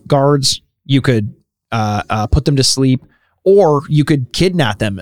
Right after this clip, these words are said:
essentially. And, and you had, like, a, a thing where you could, like,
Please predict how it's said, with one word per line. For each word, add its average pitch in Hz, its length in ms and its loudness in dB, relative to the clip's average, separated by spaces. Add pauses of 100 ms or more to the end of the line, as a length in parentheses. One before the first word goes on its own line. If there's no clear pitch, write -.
essentially. 123 680 -2
And, 139 300 -2
and 131 240 0
you 127 100 2
had, 139 160 0
like, 127 180 -2
a, 117 180 -2
a 120 60 0
thing 151 220 0
where 139 100 2
you 127 100 2
could, 127 120 -2
like, 127 160 0